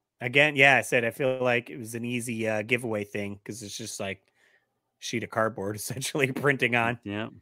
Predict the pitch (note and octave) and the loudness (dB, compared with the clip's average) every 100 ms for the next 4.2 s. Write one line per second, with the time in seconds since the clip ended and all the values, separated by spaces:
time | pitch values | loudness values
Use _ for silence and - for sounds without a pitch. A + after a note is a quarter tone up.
0 | _ _ _ _ A#2+ F#2 G#2 C3+ A#2+ A#2 | _ _ _ _ -8 0 4 6 6 6
1 | C#3+ - B2+ D#3+ C#3+ C#3+ C#3+ C#3 B2+ C#3 | 6 4 4 4 4 2 4 4 4 2
2 | C3+ C3+ C3+ C3 B2+ E3+ - D3 C#3+ C3+ | 4 2 2 0 -4 -10 6 8 8 6
3 | C3+ C3+ B2+ A2+ - A#2+ - A#2+ A#2+ - | 8 8 6 2 -4 -8 -4 -2 0 0
4 | G#2 | -2